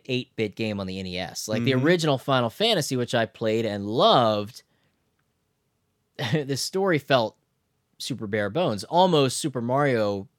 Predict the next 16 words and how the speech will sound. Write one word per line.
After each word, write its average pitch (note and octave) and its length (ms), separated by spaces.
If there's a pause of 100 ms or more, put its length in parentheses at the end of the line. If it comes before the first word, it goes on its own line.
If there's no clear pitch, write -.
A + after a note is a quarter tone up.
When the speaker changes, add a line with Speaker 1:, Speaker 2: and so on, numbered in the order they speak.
(140)
Speaker 1:
style, C#3 560
Speaker 2:
Mm-hmm. G#2+ 500 (140)
Speaker 1:
where, A2+ 840 (260)
I D3 40
mean, D3 100
the B2+ 60
Final D#3+ 340
Fa-, C3+ 220
original D3 300
Final B2 260
Fantasy A2 400
story A2 800
is G#2+ 460
that G#2 160
you A2+ 240
are G2+ 400